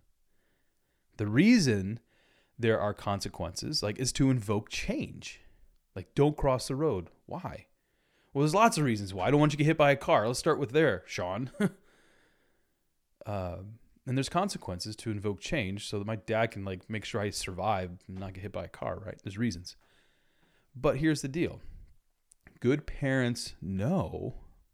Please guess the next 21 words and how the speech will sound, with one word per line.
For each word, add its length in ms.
they 300
understand 880
that 100
you, 420
if 80
you 100
wanna 200
see 220
lasting 580
change, 680
they 100
need 140
to 60
speak 420
to 140
the 100
heart 440
of 100
their 100
children. 460
Correction 800